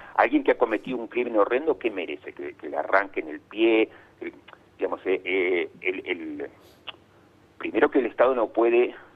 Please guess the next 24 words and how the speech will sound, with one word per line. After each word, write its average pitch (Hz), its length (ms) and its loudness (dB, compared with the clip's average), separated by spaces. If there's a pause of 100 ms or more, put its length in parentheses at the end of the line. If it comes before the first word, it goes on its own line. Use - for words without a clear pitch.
(140)
esto, 92 400 -6 (460)
tomar 110 500 4 (360)
lo 92 140 -6
que 82 120 0
a 87 60 6
veces - 280 -4
toma, 107 320 2
que 92 280 0
es 92 60 -14 (480)
el 95 140 -4
camino 101 380 0
de 101 60 4
la 85 100 6
venganza, 73 600 -2
que 85 180 -4
es, 87 60 -4 (280)
"Vos 107 180 0
hiciste - 320 -2
tal 135 200 4
cosa, 160 260 2
yo 123 240 -2
te 117 160 2
voy 107 240 4
a 98 120 4